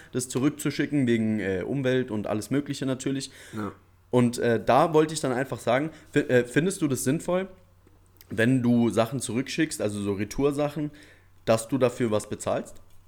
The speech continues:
Speaker 2: Ja, definitiv. Das würde vielleicht ein, also ich bin eher einer, der kaum was zurückschickt. Also letztes Mal, als ich zurückgeschickt hab, boah, war ich fünfzehn oder so.
Speaker 1: Ja.
Speaker 2: Ähm,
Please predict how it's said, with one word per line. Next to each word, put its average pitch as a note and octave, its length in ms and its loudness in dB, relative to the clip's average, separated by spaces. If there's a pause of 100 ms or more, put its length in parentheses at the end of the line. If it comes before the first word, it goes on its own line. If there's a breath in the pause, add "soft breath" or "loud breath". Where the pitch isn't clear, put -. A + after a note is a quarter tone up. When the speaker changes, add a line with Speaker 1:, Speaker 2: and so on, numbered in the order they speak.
(300)
Speaker 2:
Ja, B2 280 2
definitiv. G2+ 680 -4
Das A2+ 160 -6
würde D3 160 2
vielleicht C#3+ 340 -2
ein, C#3+ 200 -8 (240 soft breath)
also B2+ 160 -2
ich D#3 120 -2
bin D3 120 -2
eher C3+ 220 0
einer, B2+ 160 2
der G#2 180 2 (180)
kaum C3 260 2
was A2+ 200 0
zurückschickt. A2+ 480 -2
Also F2+ 160 -2
letztes G#2 160 -2
Mal, A#2 60 0
als A2+ 100 0
ich G#2+ 80 -2
zurückgeschickt A2+ 560 -2
hab, - 300 -2
boah, F2 200 -2
war F#2 80 0
ich F2+ 100 -6
fünfzehn A#2+ 440 -8
oder F2 180 -6
so. F2+ 160 -8 (440 loud breath)
Speaker 1:
Ja. G#2+ 180 -4
Speaker 2:
Ähm, G2 420 2